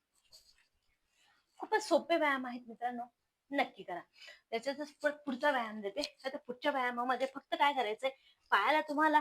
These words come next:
या पद्धतीनं वरती घ्यायचंय. बघा, पूर्ण पोन-, प-, बेली, जी लोअर बेली आहे, म्हणजे बेंबीपासली चरबी आहे ना, तिच्यावरती पूर्णपणे तुम्हाला त्याचा ताण येतोय.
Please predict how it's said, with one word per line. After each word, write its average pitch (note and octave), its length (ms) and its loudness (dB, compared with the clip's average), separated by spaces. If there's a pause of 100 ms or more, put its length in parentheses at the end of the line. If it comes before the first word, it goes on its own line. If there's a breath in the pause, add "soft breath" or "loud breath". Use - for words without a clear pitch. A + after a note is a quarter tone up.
(160)
या C#4 100 6
पद्धतीनं A3 560 -4 (420)
वरती A#3+ 280 2
घ्यायचंय. F#3+ 420 -8 (540)
बघा, G3+ 180 0
पूर्ण B3+ 320 0
पोन-, C4+ 320 2 (160)
प-, G#3 220 4
बेली, A3+ 380 -4 (360 soft breath)
जी A3 160 -8
लोअर G#3 340 4
बेली B3+ 220 -2
आहे, A#3 200 2
म्हणजे A3 200 -10
बेंबीपासली C4 600 -6
चरबी G#3+ 340 -2
आहे D#4+ 240 4
ना, C#4 80 -2 (380 soft breath)
तिच्यावरती D#4+ 480 4
पूर्णपणे B3 560 -4
तुम्हाला G#3 380 -14
त्याचा G3+ 260 -6
ताण - 540 0
येतोय. F3+ 260 -4